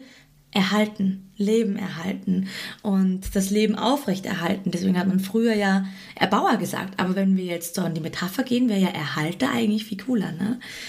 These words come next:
Ähm, und es geht darum, dass der Generator immer wieder sein Ja zum Leben findet und sein Ja zum Leben beibehält.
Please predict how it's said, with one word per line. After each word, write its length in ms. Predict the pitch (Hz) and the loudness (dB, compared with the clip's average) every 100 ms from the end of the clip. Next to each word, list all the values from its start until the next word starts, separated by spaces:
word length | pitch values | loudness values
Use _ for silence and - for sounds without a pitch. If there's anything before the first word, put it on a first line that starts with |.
| - - - _ | -10 -12 -14 _
Ähm, 580 | 214 202 202 202 202 208 | 0 2 2 2 2 0
und 160 | 202 220 | 2 2
es 100 | 233 | 2
geht 160 | 247 233 | 0 0
darum, 320 | 214 233 247 | 0 2 2
dass 160 | 220 | 2
der 140 | 214 208 | -2 -2
Generator 600 | 208 202 190 196 196 - | 2 2 4 2 2 2
immer 240 | 247 269 | 2 2
wieder 200 | 240 233 | 0 -2
sein 240 | 226 202 190 | -2 2 2
Ja 480 | 185 170 180 226 - - _ | 2 0 0 -2 -6 -16 _
zum 260 | - 233 214 | -4 2 2
Leben 320 | 202 202 190 | 4 2 2
findet 540 | 190 175 156 196 196 - - - - _ | 0 -4 -6 -6 -6 -12 -18 -20 -20 _
und 180 | 208 190 | 2 4
sein 160 | 196 | 4
Ja 380 | 185 185 180 208 | 2 2 0 0
zum 180 | 208 190 | 2 2
Leben 300 | 190 175 151 | 2 0 -4
beibehält. 640 | 208 220 147 147 190 - | -2 -2 -2 -2 -4 -8